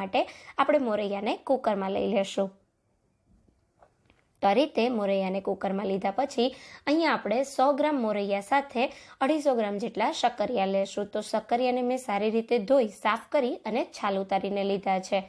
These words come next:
તો આ વડાનો લોટ તૈયાર કરવા માટે આપણે શક્કરિયા અને મોરૈયાને બાફવાના છે. તો એકદમ ફટાફટ મોરૈયા સાથે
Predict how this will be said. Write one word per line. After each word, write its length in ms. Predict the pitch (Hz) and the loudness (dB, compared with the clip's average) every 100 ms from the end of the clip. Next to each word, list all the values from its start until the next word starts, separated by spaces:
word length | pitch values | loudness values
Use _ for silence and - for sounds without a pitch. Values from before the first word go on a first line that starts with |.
| - - - | -10 -20 0
તો 80 | 254 | 4
આ 180 | 233 262 | 4 2
વડાનો 340 | 269 269 277 254 | 0 0 0 -2
લોટ 180 | 202 208 214 | -2 -4 -4
તૈયાર 240 | 220 220 233 | -4 -2 -2
કરવા 200 | 226 233 | -2 -2
માટે 260 | 277 226 214 | -4 -2 -4
આપણે 360 | - 208 208 | -2 -2 -2
શક્કરિયા 600 | 214 214 208 247 277 311 - | -4 -6 -6 -2 0 -2 -4
અને 160 | 220 214 | -4 -2
મોરૈયાને 420 | 196 196 190 185 202 185 | -2 -2 -2 -2 -2 -2
બાફવાના 500 | 185 - 320 262 196 - | -2 0 0 0 -2 0
છે. 100 | 247 - - - - | 0 -2 -20 -4 0
તો 100 | 320 294 | 2 2
એકદમ 300 | 294 277 302 240 | 2 0 0 -2
ફટાફટ 460 | - 208 254 285 226 | -6 -4 -4 -2 -2
મોરૈયા 400 | 202 196 202 202 | 0 0 -2 -6
સાથે 260 | 202 226 | -6 -6